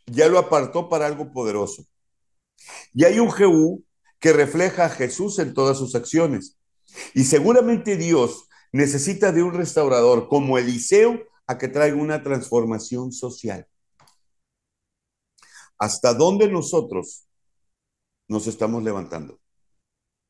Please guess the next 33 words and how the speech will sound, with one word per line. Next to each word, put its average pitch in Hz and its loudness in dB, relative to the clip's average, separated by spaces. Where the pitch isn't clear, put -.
Ezequiel 165 2
capítulo 185 0
veintidós, 156 0
versículos 147 -4
treinta 143 -2
y 139 -12
treinta 92 -4
y 101 -2
uno, 107 -2
dice, 135 0
"Y 190 0
busqué 180 0
entre 170 2
ellos 180 -2
hombre 196 0
que 160 -2
hiciese 156 -4
vallado 147 0
y 170 -6
que 160 2
se 147 2
pusiese 226 -2
a 202 2
la 165 2
brecha 175 -2
delante 143 0
de 139 -2
mí 160 -4
a 170 4
favor 190 4
de 196 -4
la 139 -6
tierra, 175 -2